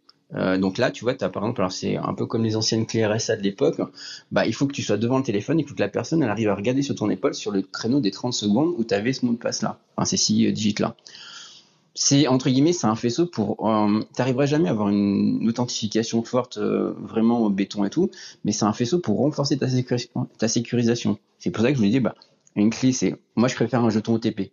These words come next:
les fameuses clés, euh, YubiKey, euh, dessus. Mais, euh, je peux comprendre que des gens mettent une application dessus, euh, sur téléphone, bah, avec Google Authent ou avec Microsoft, et avec ce truc de mettre ce, ce mot de passe-là.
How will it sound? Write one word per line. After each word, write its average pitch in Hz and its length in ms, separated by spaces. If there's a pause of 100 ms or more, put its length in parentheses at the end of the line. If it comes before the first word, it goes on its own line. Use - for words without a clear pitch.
(140)
les 98 80
fameuses 101 320
clés, 107 240
euh, 95 260
YubiKey, 101 580
euh, 95 120
dessus. - 400 (460)
Mais, 113 300
euh, 98 340 (580)
je 113 140
peux 123 160
comprendre 139 420
que - 100
des 101 140
gens 123 240
mettent 110 260
une 110 80
application 113 480
dessus, 127 420
euh, 101 260
sur - 160
téléphone, 110 420
bah, 101 80
avec 90 180
Google 98 280
Authent 120 260 (100)
ou - 40
avec 107 240
Microsoft, - 560 (360)
et 95 120
avec 104 240
ce 101 80
truc 127 300
de 101 160
mettre 101 340
ce, - 160
ce 87 560
mot 101 100
de 98 60
passe-là. 107 340